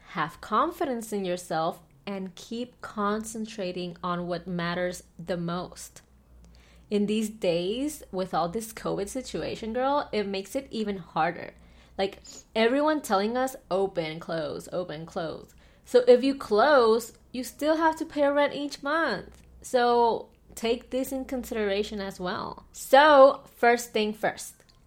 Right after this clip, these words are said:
gain those clients, build your lash business up,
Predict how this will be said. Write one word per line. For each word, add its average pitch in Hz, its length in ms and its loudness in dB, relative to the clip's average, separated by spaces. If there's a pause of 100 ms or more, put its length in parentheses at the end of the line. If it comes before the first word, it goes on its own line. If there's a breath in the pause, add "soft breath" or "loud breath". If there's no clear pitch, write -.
(260)
gain 170 280 -2
those 302 180 4
clients, 226 680 -2 (680 soft breath)
build 196 400 6
your 240 160 8
lash 220 340 6
business 208 540 0 (120)
up, 180 460 2